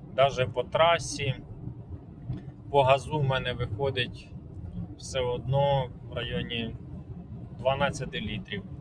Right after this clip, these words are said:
Ну, траса десь десять-дванадцять, менше десяти взагалі не було. Е, і то це, якщо їхати сотню, це ще ж небагато,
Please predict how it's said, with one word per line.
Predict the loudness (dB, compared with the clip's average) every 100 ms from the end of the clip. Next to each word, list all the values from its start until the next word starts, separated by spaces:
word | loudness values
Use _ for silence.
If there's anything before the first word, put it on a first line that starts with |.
| -10 -12 -12 -12 -12 -12 -8 -6
Ну, | -4 -6 -10 -2
траса | 2 2 2
десь | -4 -4 -6 -8 -10 -12 -6
десять-дванадцять, | 0 2 0 -6 -6 -2 -2 -4 -6
менше | -6 -4 -2
десяти | -2 -2 -4 -6
взагалі | -4 -4 -2 0
не | 0 -2
було. | -4 -6 -8 -8 -12 -12 -16 -16 -14 -14 -12 -12 -12 -10 -8 -6 -8 -8 -12 -12 -8
Е, | -4 -2 -2 -2
і | -2
то | 0 -2
це, | 2 0
якщо | 0 -2
їхати | 0 0
сотню, | 0 -2 -4 -4
це | -4
ще | -2 -2
ж | -4
небагато, | -2 0 4 4 2